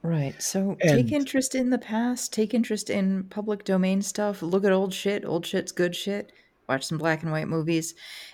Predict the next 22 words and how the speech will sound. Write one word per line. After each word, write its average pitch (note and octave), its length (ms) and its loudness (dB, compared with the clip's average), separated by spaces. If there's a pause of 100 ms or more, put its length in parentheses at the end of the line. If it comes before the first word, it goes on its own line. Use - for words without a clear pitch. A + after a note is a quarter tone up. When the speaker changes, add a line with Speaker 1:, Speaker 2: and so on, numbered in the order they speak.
Speaker 1:
and F#3 120 4
read G#3+ 180 4
some G#3+ 160 0
actual G#3 420 2
fucking G3 380 4
myths, E3 380 2
'cause D#3+ 180 -2
you're F#3 140 4
gonna G3 180 4
find F#3+ 400 2
they're E3+ 160 6
a D3+ 100 4
lot D#3+ 240 4
more F3 160 2
interesting D#3+ 680 0
and C#3+ 240 0
weird D#3+ 380 2
and C#3 180 0
horny D3 760 0 (680)
and D#3+ 200 2
meaningful D3+ 960 2
than D3+ 760 2